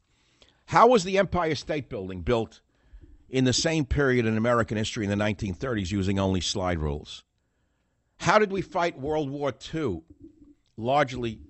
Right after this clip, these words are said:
without computers? What do you know about the use of, uh, methamphetamine amongst Nazi soldiers? What do you know about the use of methamphetamine on the battlefield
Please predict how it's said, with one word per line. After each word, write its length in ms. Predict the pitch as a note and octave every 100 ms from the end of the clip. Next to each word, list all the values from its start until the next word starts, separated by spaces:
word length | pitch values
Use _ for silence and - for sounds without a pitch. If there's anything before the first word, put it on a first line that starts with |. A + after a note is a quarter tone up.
| -
without 340 | A#2+ B2 A2+ -
computers? 720 | G#2 - A2+ F2+ D2+ - - _ _ _ _ _ _ _ _ _ _ _ _ _ _ _ -
What 260 | B2+ F#3+
do 80 | G#3
you 100 | F#3
know 200 | F3+ F3
about 320 | D#3 D3+ -
the 60 | C#3+
use 400 | A#2+ B2+ B2 - -
of, 440 | A#2 G#2 G2 - _ _ _ _ _ -
uh, 120 | G#2
methamphetamine 1040 | G#2+ C3+ C3 C#3 A#2 - C#3+ B2 F#2+ F2 - _
amongst 420 | G#2+ A2 A2 -
Nazi 340 | A2 G2+ - G2
soldiers? 680 | - G#2 F#2 D2 - - - _ _ _ _ _ _ _ _ _
What 280 | G#2+ F3+ G3+
do 80 | G3+
you 100 | F3
know 240 | F3 F3
about 340 | D#3+ D3+ C#3 D3
the 80 |
use 400 | B2 B2+ D3+ -
of 140 | C3+ A2
methamphetamine 920 | C3+ C3+ B2+ A2 - C3+ B2+ A#2+ A#2+
on 120 | A#2
the 60 | A2
battlefield 760 | B2+ B2+ G#2 - G#2 F2+